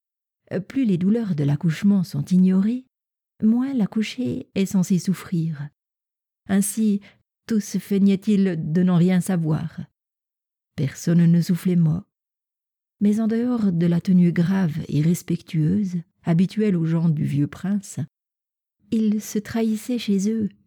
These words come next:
une inquiétude attendrie et l'intuition de ce qui allait se passer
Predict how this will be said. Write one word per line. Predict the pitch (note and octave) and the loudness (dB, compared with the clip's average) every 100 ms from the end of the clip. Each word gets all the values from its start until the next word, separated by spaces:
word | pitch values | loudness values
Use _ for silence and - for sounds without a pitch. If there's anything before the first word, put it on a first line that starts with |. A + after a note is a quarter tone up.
| _ _ - | _ _ 2
une | G#3+ | 4
inquiétude | G#3 - G3+ - F3 | 4 2 -2 0 -2
attendrie | F3+ F3+ F3 F3+ F3 D#3+ F3 - _ _ _ - | 0 2 2 4 2 2 -4 -8 _ _ _ -2
et | G3+ F#3+ F#3+ _ _ _ - | 0 0 -4 _ _ _ -4
l'intuition | G#3+ A3 G#3+ A#3 - B3+ A#3 | -2 0 -2 -6 -4 -2 0
de | F#3 D#3+ | 2 0
ce | F3 G3 | 0 -2
qui | F#3+ G#3+ | -2 -2
allait | G3 | -2
se | - | -4
passer | F3 F3 - - F#3+ | -4 -6 -6 -6 -6